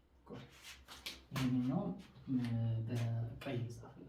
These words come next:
ጫልቱ በአማርኛ ይሄ ጥቁር ነው። ጫ ስንል ሲኤች የጨ ኮመን ነው። ከዛ አራተኛ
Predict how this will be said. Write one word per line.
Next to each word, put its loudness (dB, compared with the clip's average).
ጫልቱ -8
በአማርኛ -2
ይሄ -2
ጥቁር -4
ነው። -4
ጫ -6
ስንል -2
ሲኤች 0
የጨ 0
ኮመን -2
ነው። 0
ከዛ -8
አራተኛ -2